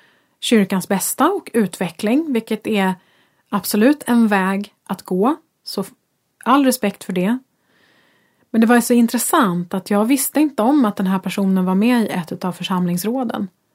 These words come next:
Och att jag kunde direkt förmedla mina tankar till den här personen. Apropå att överbrygga. Och blev jag lyssnad till? Ja, kanske. Lite grann i alla fall. Någonting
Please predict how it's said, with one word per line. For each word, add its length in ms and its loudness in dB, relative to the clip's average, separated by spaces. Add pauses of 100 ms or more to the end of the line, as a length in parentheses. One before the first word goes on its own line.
(1160)
Och 460 -4
att 160 -6
jag 100 -2
kunde 220 2
direkt 360 -4
förmedla 380 0
mina 160 -2
tankar 500 -4
till 260 -4
den 100 -4
här 80 -4
personen. 520 -6 (440)
Apropå 500 -4
att 120 -6
överbrygga. 600 -4 (1600)
Och 220 -6
blev 220 4
jag 80 4
lyssnad 460 2
till? 320 -2
Ja, 400 0 (140)
kanske. 420 0 (260)
Lite 200 -2
grann 260 0
i 40 0
alla 120 0
fall. 320 0 (180)
Någonting 800 4